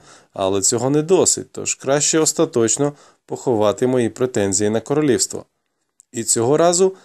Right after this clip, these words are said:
Ерік улаштував мені аварію в тіні з назвою Земля. Ця аварія мала стати фатальною, проте не судилося. «Звідки знаєш? Знову здогади?»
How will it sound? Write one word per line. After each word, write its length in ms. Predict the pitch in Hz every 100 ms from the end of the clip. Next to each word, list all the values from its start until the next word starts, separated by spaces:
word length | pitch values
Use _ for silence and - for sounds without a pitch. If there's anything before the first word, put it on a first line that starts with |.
| _ _ -
Ерік 320 | 123 151 147
улаштував 680 | 120 107 - 113 107 135 143
мені 280 | 131 117 -
аварію 440 | 135 151 143 127
в 140 | 107 -
тіні 300 | 143 156 151
з 80 |
назвою 400 | 113 107 104 113
Земля. 340 | 110 131 131 98 - _ _ _ _ _
Ця 180 | - 202
аварія 420 | 165 180 170 135
мала 280 | 131 135 127
стати 320 | - 139 135
фатальною, 640 | - 151 180 127 104 98 - _ _ _
проте 380 | - 117 127 104
не 120 | 104
судилося. 640 | 104 143 139 123 101 - - _ _ _ _ _ _ _ _ -
«Звідки 520 | 110 120 156 156 156
знаєш? 540 | 147 151 113 101 - _
Знову 420 | - 117 143 151 147
здогади?» 520 | 143 165 147 104